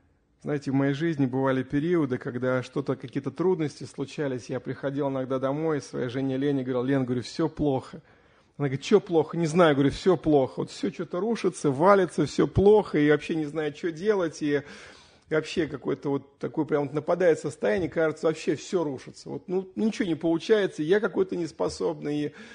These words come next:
и людям вокруг ничего не надо, и так далее, и так далее». Вот какое-то такое, знаете, вот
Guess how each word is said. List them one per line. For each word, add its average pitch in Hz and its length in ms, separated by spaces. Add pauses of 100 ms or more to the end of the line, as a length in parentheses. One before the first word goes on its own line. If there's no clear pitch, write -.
(320)
и 170 80
людям 208 300
вокруг 202 380
ничего 185 360
не 185 140
надо, 180 400
и 143 160
так 147 240
далее, 196 320
и - 20
так 165 220
далее». 190 220
Вот - 80
какое-то 190 280
такое, 190 280
знаете, 196 300
вот 147 160